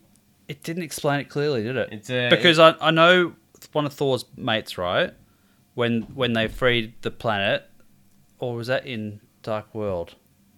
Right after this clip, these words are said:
Speaker 1: Might have been Dark World, actually. Thor's like, you know, "Stay with your people. You know, we, we've won the day.
Speaker 2: Yes,
Speaker 1: Stay with your
Speaker 2: yeah,
Speaker 1: people. Look
Speaker 2: yeah,
Speaker 1: after
Speaker 2: yeah.
Speaker 1: them." Um, so maybe that was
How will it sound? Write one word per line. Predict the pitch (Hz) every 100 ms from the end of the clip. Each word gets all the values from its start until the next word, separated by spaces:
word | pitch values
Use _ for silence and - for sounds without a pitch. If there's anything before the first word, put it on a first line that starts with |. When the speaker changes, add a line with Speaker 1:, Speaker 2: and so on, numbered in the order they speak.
| _
Speaker 1:
Might | - 107
have | 180
been | 208
Dark | 175 170 165
World, | 175 139
actually. | 87 - 82 85 - _ _ _ _ _ _ -
Thor's | - 143 127
like, | 127 120 - 135
you |
know, | 110
"Stay | - 127 101
with | 98
your |
people. | 92 98 95 95 95 _ _ _ _ _
You | 110
know, | 92
we, | 101 107
we've | 113 98
won | 110 107
the | 92
day. | 98 92
Speaker 2:
Yes, | 123 -
Speaker 1:
Stay | 123
with | 110
your | 117
Speaker 2:
yeah, | 117
Speaker 1:
people. | 104 104
Look | 117
Speaker 2:
yeah, | 117 104
Speaker 1:
after | 92
Speaker 2:
yeah. | 110 95 101 _ _ _ _ _ _
Speaker 1:
them." | 107
Um, | 107 104 104 101 - _ _ _ _ _ _ _ _ _ _ _ _
so | - 147 127 120 120 120 -
maybe | 117 117 127 120 120 117 110 - _ _
that | - 107 - -
was | 113 101